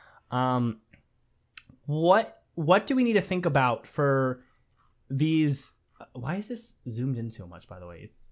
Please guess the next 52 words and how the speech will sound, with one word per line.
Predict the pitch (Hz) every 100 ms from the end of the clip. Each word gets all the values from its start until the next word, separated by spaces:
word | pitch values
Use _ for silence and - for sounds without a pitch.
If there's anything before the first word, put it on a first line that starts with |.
| -
really | 123 131
weird. | 101 90 113
Okay, | 87 - _ _
here | 131 95
we | 90
go. | - _ _ _ _ -
What | 143
do | 208
we | 262
need | 247
to | 220
think | 214 185 180
about | 156 143 135 -
for | - 147 139 131 127 - _ 127
our | 127 120 120 127
athlete | 127 131 139 127
fantasy? | - 117 110 107 - 98 90 - _ - - _ _ _ _ _ _ _ _ - -
Whew, | 214 190 143
Waf. | 139 127 113 -
Um, | 156
Waf, | 165 160 -
I'm |
gonna | 240 285
let | 254
you | 165 180 190 - _
say | - 185 180
if | 151
you | 156
have | 165
any | 175
thoughts | 180 175 175
on |
this | 170 -
first, | 175 170
and | 139
then | 143
I'll |
try | 143 151
to | 143
just | 131 -
give | 131 131 117
my | 113 127 135
initial | 110 110 - 156
thoughts, | 165 160
'cause | - 123
you |
don't, | 139 127 - -
we've | 127
never | 135 123
done | 110
this | 120 -
before. | 135 160 147 143